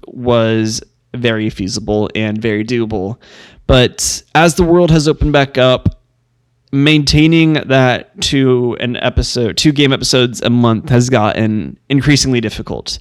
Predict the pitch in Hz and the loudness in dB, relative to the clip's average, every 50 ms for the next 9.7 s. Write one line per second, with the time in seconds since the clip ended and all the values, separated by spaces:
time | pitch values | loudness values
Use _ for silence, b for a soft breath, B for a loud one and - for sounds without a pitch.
0 | B B B B B B B B - 127 123 120 120 131 139 139 - 143 - - | B B B B B B B B -2 0 2 2 2 2 0 0 -2 -4 -4 0
1 | 147 127 123 120 120 120 117 120 123 123 123 127 139 151 143 147 151 131 117 131 | 0 2 2 4 4 4 4 4 4 4 4 4 4 4 4 4 4 4 2 0
2 | 123 143 156 165 170 165 143 135 127 123 117 - 90 - - 139 135 135 135 131 | 0 2 2 4 4 4 2 2 0 -2 -2 -4 -8 -2 0 2 2 2 0 0
3 | - 135 131 127 127 - - 101 107 120 - 110 107 113 139 165 165 139 160 147 | 0 0 0 0 0 -2 -6 -8 -6 -4 -4 -4 -2 -2 -2 -2 0 0 -2 0
4 | 127 135 123 123 120 120 135 123 117 117 113 - - _ B B B B B B | 0 2 0 0 0 0 -2 -2 -2 -2 -4 -6 -12 _ B B B B B B
5 | B B B B B B - 117 117 117 110 - - 156 143 - 208 208 208 185 | B B B B B B -2 0 0 0 0 0 0 -2 0 2 2 2 2 2
6 | 196 196 - 165 - 131 104 65 107 127 131 131 127 127 123 123 123 117 - - | 2 0 0 -2 -4 -4 -4 -2 -2 0 2 4 4 4 4 2 0 -2 -4 -6
7 | - - - - - _ _ - 139 135 123 123 117 113 113 110 104 104 - - | -6 -6 -8 -10 -12 _ _ -4 -2 0 0 0 0 0 0 0 -2 -4 -8 -12
8 | - - - - _ _ _ _ _ _ _ - - 135 - 127 113 117 117 127 | -16 -16 -18 -20 _ _ _ _ _ _ _ -12 -8 -4 -2 0 0 2 2 2
9 | 131 131 131 123 120 117 104 104 101 104 120 - - | 2 2 2 0 0 0 -2 -2 -4 -6 -8 -14 -20